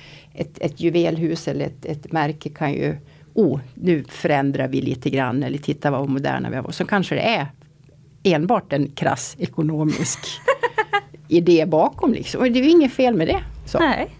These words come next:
Speaker 1: Men
Speaker 2: Nej.
Speaker 1: att de, de kanske inte riktigt vill säga det då, men, men det är väl inget konstigt.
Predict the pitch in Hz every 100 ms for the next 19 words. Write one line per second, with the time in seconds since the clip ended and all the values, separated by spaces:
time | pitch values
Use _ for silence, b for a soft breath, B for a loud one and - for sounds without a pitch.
0 | - - 208 202 214 285 254 190 233 247
1 | 220 160 160 151 151 147 - 135 - 151
2 | 147 165 - 127 269 285 - 113 127 175
3 | 196 196 190 185 226 277 254 180 135 143
4 | - - 151 - - -